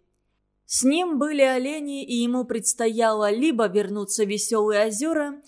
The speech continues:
либо искать зимнюю экспедицию. Он пошел к Рушенцу, у которого всегда были поручения с выездом на оленях, отправить агитбригаду, лектора – новые книги в библиотеку.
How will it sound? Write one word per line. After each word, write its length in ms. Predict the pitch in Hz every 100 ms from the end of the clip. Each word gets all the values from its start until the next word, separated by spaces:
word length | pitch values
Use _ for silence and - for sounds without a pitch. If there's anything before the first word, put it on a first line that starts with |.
| _ -
либо 400 | 262 349 247 220
искать 400 | 208 - 247 208
зимнюю 580 | 196 240 233 233 226
экспедицию. 1000 | 233 - - 240 202 196 - 202 190 175 _ _ _ _ _
Он 220 | 214 226
пошел 360 | 214 220 - 220
к 80 | 220
Рушенцу, 580 | 226 240 262 262 330 302
у 220 | - 214
которого 520 | 214 214 247 240 233
всегда 540 | 226 - 214 202 302
были 280 | 262 254 254
поручения 800 | 247 233 233 - 254 240 233 226 - _
с 220 | - -
выездом 560 | 220 240 226 190 220 220
на 180 | 226 226
оленях, 580 | 226 196 175 170 - _ _ _
отправить 600 | - 226 - 294 320 226 -
агитбригаду, 1120 | 190 185 175 175 202 190 269 277 240 254 - _
лектора – 760 | - 208 277 302 - 247 240 233 - _ -
новые 420 | 254 349 294 214
книги 420 | 202 202 196 196
в 40 |
библиотеку. 920 | 190 190 196 190 190 196 190 190 180